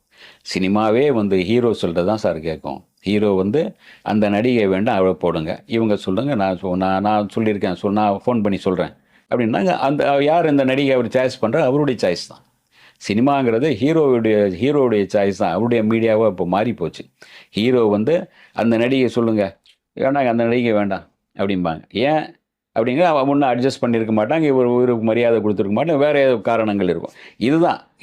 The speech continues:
ஹீரோக்கள் தீர்மானிக்கிற மாதிரி நடிகை வந்தாச்சு இங்க. ஒரு காலத்துல உங்களுக்கு வந்து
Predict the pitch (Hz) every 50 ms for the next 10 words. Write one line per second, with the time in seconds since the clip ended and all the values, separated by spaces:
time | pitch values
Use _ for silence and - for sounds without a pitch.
0 | - - 165 180 190 190 185 170 139 - 143 139 127 - - 139 131 127 127 123
1 | 123 117 104 113 107 104 113 131 143 143 123 107 104 113 123 120 117 107 98 98
2 | 104 107 104 110 101 90 - 82 78 76 - - _ _ _ _ _ _ - -
3 | - - - _ _ - - 65 69 67 76 90 117 117 131 139 139 127 123 120
4 | 123 120 117 120 127 127 131 127 110 107 131 151 127 104 -